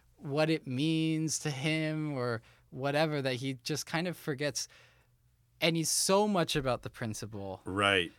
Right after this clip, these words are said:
Speaker 1: that he, that I guess he forgets some of
Speaker 2: He
Speaker 1: his other
Speaker 2: forgets the
Speaker 1: princi-, like
Speaker 2: big picture. Yeah, it's all about the narrow focus of,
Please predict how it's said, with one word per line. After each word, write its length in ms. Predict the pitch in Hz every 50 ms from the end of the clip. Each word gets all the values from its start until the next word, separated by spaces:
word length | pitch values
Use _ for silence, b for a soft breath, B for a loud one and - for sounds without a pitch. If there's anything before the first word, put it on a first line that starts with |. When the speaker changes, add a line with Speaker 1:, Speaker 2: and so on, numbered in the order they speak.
| _ _
Speaker 1:
that 160 | - 147 147
he, 260 | 143 143 143 139 - - _ _ _ _ _ _ _ _ _ - _ _ _ _ _ _ _
that 180 | - 156 151 139
I 80 | 139 147
guess 200 | 147 165 160 -
he 100 | - 180
forgets 420 | - - 160 139 131 147 143 -
some 380 | - - - - - 170 143 147
of 280 | 151 143 131 139 - - _ -
Speaker 2:
He 100 | - 123
Speaker 1:
his 100 | 127 120
other 140 | 147 139 139
Speaker 2:
forgets 400 | 156 151 147 143 139 123 110 -
the 120 | 120 117
Speaker 1:
princi-, 60 | 110
like 80 | 110 117
Speaker 2:
big 200 | 110 95 87 _
picture. 560 | - 120 107 - - - 92 82 80 80 92 -
Yeah, 220 | 120 110 101 95 98
it's 220 | 113 110 104 -
all 220 | 131 120 117 117 113
about 340 | 107 101 101 95 95 - - _
the 200 | 104 101 104 104
narrow 340 | 110 113 113 110 101 95 90
focus 540 | - - 110 104 98 - - 87 82 - -
of, 320 | 90 85 85 85 82 -